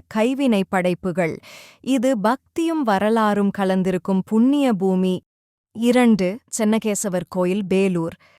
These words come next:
பன்னிரண்டாம் நூற்றாண்டில் ஹொய்சாளர் அரசர்களால்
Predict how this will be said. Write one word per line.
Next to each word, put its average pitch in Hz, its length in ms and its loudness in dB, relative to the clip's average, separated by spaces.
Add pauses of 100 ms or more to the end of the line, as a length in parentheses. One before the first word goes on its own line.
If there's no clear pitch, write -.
பன்னிரண்டாம் 220 720 4
நூற்றாண்டில் 180 840 0
ஹொய்சாளர் 247 800 0
அரசர்களால் 175 800 -2